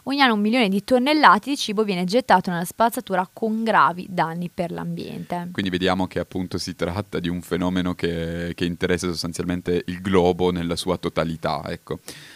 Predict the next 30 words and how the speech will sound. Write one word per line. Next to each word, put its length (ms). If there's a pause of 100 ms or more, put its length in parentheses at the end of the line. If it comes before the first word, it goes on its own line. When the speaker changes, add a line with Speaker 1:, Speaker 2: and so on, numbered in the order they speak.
(140)
Speaker 2:
Eh, 240
ritornando 400
di 100
nuovo 200
in 60
Europa, 460
eh, 800
cosa 160
ci 160
sai 140
dire 180
del, 580
del 600
Regno 260
Unito? 520 (400)
Speaker 1:
Allora, 180
qui 320
andiamo 300
in 120
crescendo, 680
perché 280
nella 260
composizione 1120
tra 140
chi 100
spreca 320
di 80
più 180
il 80
Regno, 480